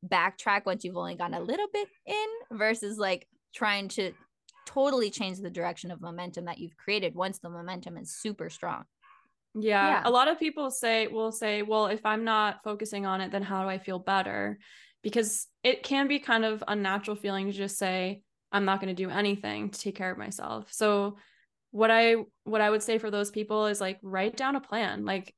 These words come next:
Speaker 2: maybe you're
Speaker 3: Yeah.
Speaker 2: gonna get a therapist. Like, maybe you're gonna do, um, there's this gentleman, Sean O'Connor, he made, like, a whole self-help program to, like,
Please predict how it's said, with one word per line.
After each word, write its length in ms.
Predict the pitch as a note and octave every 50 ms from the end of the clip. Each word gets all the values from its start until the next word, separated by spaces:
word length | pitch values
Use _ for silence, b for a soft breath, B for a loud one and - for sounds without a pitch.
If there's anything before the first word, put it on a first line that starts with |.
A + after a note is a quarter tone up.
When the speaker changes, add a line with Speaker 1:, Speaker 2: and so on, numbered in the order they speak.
| _ _ -
Speaker 2:
maybe 300 | G3+ F#3 F3+ F3+ F#3 F#3
you're 200 | G3+ G3 G3 G3
Speaker 3:
Yeah. 20 |
Speaker 2:
gonna 200 | G3+ G3+ G3+ G3+
get 120 | G3+ G#3+ G#3+
a 40 | A3
therapist. 720 | A3 C#4 D4 C4+ B3 B3 A#3 G3+ G3 G3 G3+ G#3 G3+ -
Like, 180 | F#3+ F#3+ F#3+ G3+
maybe 280 | G3 F#3+ F#3+ F#3+ G3+
you're 220 | G3+ G3+ G3+ G#3 G3+
gonna 220 | G#3 G3+ G3+ G3+
do, 480 | G3 G3+ G3+ G3+ G3+ G3 G3+ G3+ G#3 G3+ B B B B B B _ _ - G#3
um, 400 | G#3 G3+ F#3+ F#3 F3+ G3 G3+ G3+
there's 220 | - G#3 G#3 G3+ G3+
this 180 | G3+ G3+ -
gentleman, 380 | - G3+ F#3+ G3+ G3+ G3+ G3+ G3+
Sean 240 | G3+ - F#3 F#3 G3
O'Connor, 380 | G3 G3 - A3 A3 G#3 G3 G3+
he 120 | G#3 F#3+
made, 180 | F#3+ F#3 F#3 F#3
like, 140 | F#3 F#3 -
a 20 | G3+
whole 180 | F3+ G3+ G3 G3
self-help 640 | G3 - G3+ G3+ G3+ G3+ - G#3+ G#3 G#3+ G#3+ G#3+ - _ _ _ _
program 720 | - - A3 A3 G#3+ G#3+ G3 F#3+ F#3 F#3 F#3 F#3 F#3+ F#3+ b b b b b - -
to, 120 | - G3+
like, 340 | G3 F#3+ F#3+ F#3+ F#3+ -